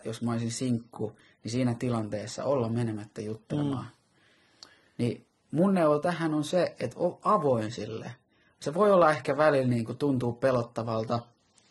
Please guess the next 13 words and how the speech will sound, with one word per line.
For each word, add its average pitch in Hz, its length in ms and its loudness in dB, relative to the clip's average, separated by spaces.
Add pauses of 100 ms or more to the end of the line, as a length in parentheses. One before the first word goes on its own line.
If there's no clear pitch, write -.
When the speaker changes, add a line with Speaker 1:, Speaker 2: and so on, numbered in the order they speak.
(320)
Speaker 1:
hymyillä 123 420 2
tuntemattomalle 110 880 -4
jätkälle, 110 680 -4 (540)
mut - 200 -4 (120)
et 170 140 0
sä 208 180 0
menetä 196 380 0
siinä 110 320 -4
ikinä 117 280 -2
mitään. 113 480 -4 (320)
Ja 131 60 -14
sitä 175 140 -12
paitsi, 165 420 -2